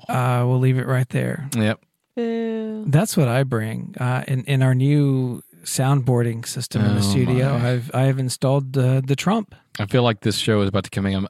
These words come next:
Speaker 2: become a meme now because, uh, we have a Trump soundboard right in
Speaker 3: Hey,
Speaker 2: front of us.
Speaker 3: that's, that was your fault, though. You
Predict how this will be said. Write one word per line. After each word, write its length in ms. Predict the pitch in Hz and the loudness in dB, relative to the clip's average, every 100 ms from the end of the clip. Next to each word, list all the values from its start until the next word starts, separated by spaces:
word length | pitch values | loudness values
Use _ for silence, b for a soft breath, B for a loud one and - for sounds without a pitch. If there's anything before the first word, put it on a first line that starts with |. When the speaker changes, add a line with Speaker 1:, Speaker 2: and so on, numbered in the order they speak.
| 98 | -6
Speaker 2:
become 280 | 98 107 98 | -4 0 0
a 40 | |
meme 400 | 90 98 95 85 | 0 -2 -2 -4
now 260 | 82 80 80 | -6 -6 -8
because, 380 | 85 92 90 85 | -8 -6 -6 -4
uh, 160 | 87 85 | -6 -6
we 120 | 90 | -4
have 240 | 92 90 | -4 -4
a 180 | 87 90 | -6 -6
Trump 380 | - 107 98 - | -4 -4 -4 -6
soundboard 640 | - 113 123 98 76 143 | -6 -4 -4 -6 -10 -12
right 80 | - - | -14 -6
in 80 | 240 | -2
Speaker 3:
Hey, 160 | 220 214 | 0 0
Speaker 2:
front 80 | 214 | 0
of 40 | |
us. 140 | 214 226 | -2 -4
Speaker 3:
that's, 320 | - - - _ _ | -10 -14 -16 _ _
that 140 | 214 208 | -2 -2
was 180 | 214 | -2
your 140 | 202 196 | -4 -8
fault, 300 | 196 185 - | -8 -10 -10
though. 180 | 190 190 | -10 -8
You 260 | 190 196 | -8 -10